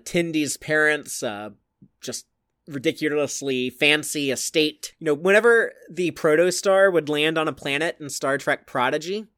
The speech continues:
they would always, uh, do these, these long, uh, ship landing sequences. It's also, like, a little Star Wars-y, almost like you kinda wanna hear, like, some John Williams music when you see this.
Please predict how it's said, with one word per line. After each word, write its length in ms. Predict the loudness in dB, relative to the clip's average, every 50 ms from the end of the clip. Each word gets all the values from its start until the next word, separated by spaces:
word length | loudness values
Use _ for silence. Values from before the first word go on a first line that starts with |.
| _ _ _
they 240 | 2 4 4 4 4
would 340 | 4 4 4 6 4 4 2 0 0
always, 920 | 4 4 4 4 4 2 2 4 4 4 4 4 2 0 -2 -8 -8 -8 -8 -6
uh, 300 | -4 -2 -2 -2 -2 -4
do 200 | -4 -4 -4 -4
these, 360 | -2 -2 -4 -6 -6 -8 -10
these 240 | -8 -8 -8 -6 -4
long, 580 | 0 2 4 4 4 2 0 -2 -6 -8 -8 -8
uh, 260 | -6 -4 -2 -2 -2
ship 340 | -2 -2 0 0 0 -2 -2
landing 520 | -8 -6 -4 -4 -4 -4 -4 -4 -6 -6 -6
sequences. 560 | -6 -6 -6 -6 -6 -6 -6 -4 -4 -4 -4
It's 120 | -2 -2
also, 180 | -2 -2 0 -2
like, 140 | -2 0 0
a 20 |
little 160 | 0 0 0
Star 460 | -4 -4 -4 -2 0 2 2 0 0
Wars-y, 580 | -2 -2 -4 -4 -4 -4 -6 -6 -6 -6 -4 -2
almost 400 | -2 0 0 0 0 -2 -4 -4
like 180 | -8 -8 -8 -10
you 80 | -14
kinda 240 | -8 -6 -6 -4 -4
wanna 140 | -4 -6 -4
hear, 140 | -4 -4 -4
like, 100 | -4 -6
some 160 | -8 -10 -8
John 320 | -6 -4 -4 -4 -4 -6
Williams 480 | -6 -6 -4 -4 -4 -6 -8 -10 -12 -12
music 400 | -10 -10 -10 -8 -10 -10 -12 -10
when 80 | -10
you 100 | -10 -8
see 200 | -8 -8 -8 -8
this. 260 | -6 -6 -8 -8 -10